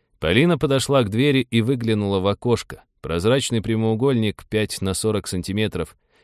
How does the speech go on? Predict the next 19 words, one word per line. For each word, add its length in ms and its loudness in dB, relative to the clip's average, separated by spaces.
Из 180 -2
него 220 4
был 180 2
виден 320 0
кусочек 520 -4
какого-то 520 -2
помещения 600 -2
и 40 -2
полосатая 640 0
обводка 640 -4
шлюза. 440 -6
Остальное 540 2
заслонял 540 0
киборг, 460 -4
пугалом 420 0
торчащий 540 -4
напротив 480 -4
каюты. 440 -4
«Эй!» — 240 4